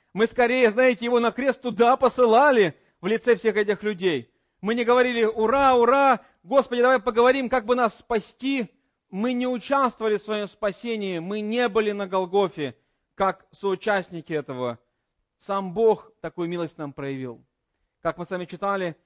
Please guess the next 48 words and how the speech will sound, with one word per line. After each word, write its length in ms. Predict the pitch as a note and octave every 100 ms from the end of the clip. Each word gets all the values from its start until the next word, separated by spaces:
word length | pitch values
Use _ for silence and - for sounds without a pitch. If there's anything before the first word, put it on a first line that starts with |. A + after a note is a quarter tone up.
| _
в 60 | D#3+
восьмом 280 | E3 G3+
стихе 280 | F#3 F#3+ A3
этой 220 | G#3+ F#3+
главы, 340 | E3+ F3+ F#3+ A#3
«Но 140 | G#3+
Бог 260 | F3 A#3 A3
свою 180 | G#3+ G3+
любовь 320 | F#3+ A3+ G3+
доказывает 560 | G#3 A#3 A3 G#3 G3+
к 40 | G3+
нам 360 | A#3 A#3+ G#3+ - _ _ _
тем, 520 | - C4 A3 A3 A3+ _ _
что 220 | - G#3
Христос 440 | G#3 G3+ A#3 G#3 A#3
умер 180 | G#3+
за 120 | F3 G3+
нас, 140 | F#3+
когда 300 | G3 F3+ F#3+
мы 100 | F#3
были 240 | E3+ F3+
еще 240 | F3+ - E3+
грешниками». 720 | E3 E3 - C3 C3 B2+ C#3+ _ _ _ _ _ _
Я 80 | D3
даже 200 | D#3+ D#3
добавлю 400 | E3 E3+ F3 E3
касательно 420 | E3 F3 D#3+ D#3+
нас 240 | E3 F3 -
с 40 |
вами 180 | D#3 C#3+
здесь, 220 | E3 D3+
в 20 |
этом 180 | D#3 D3
зале, 400 | D3+ E3+ D3 B2 _ _
когда 180 | D#3 E3
еще 160 | D#3+ E3
даже 160 | D#3+
никто 160 | D#3 E3+
из 80 | D#3+
нас 180 | D3
не 80 | D3+
родился. 540 | D3 C#3 C#3+ C3 _ _ _ _ _ _ _ _ _ _ _ _ _ -
Здесь 140 | D3+
еще 140 | G#3
есть 120 | G3+ E3+
момент 240 | F3 E3+
очень 240 | E3 E3
важный. 480 | F3 F3+ C#3+ A#2+ _